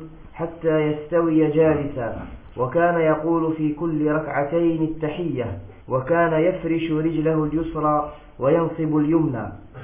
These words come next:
وكان ينهى عن عقبة الشيطان، وينهى أن يفترش الرجل ذراعيه افتراش السبع،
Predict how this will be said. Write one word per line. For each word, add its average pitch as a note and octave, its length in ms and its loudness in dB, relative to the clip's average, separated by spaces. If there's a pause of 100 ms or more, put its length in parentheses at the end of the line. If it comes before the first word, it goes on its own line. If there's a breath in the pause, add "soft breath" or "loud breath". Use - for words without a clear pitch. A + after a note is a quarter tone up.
(220 loud breath)
وكان E3+ 360 2
ينهى E3+ 420 4
عن D#3 280 2
عقبة D#3+ 480 2
الشيطان، D#3 680 2 (480)
وينهى D#3+ 640 2
أن D3+ 140 0
يفترش D#3 600 0
الرجل D3 640 0
ذراعيه D3+ 720 2
افتراش D3+ 580 0
السبع، D3 520 -2